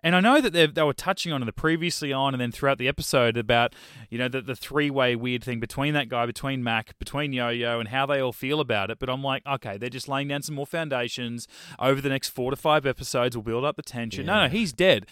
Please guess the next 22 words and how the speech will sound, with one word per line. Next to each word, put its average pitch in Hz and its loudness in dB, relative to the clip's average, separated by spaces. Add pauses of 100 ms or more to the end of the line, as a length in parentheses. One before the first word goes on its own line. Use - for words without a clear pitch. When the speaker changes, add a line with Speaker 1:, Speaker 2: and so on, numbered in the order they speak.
(260)
Speaker 2:
Yeah, 139 8
it 135 8
was, 139 0
it 175 2
was, 165 2
it 180 2
was 175 4
very 190 8
weird. 165 8
I 135 8
feel 160 2
that 135 -2
that 147 2
was 139 0
the 139 2
letdown 123 0
for 110 -6
me, 110 -2
and 113 -2
there 117 0
was 120 -2
those, 120 0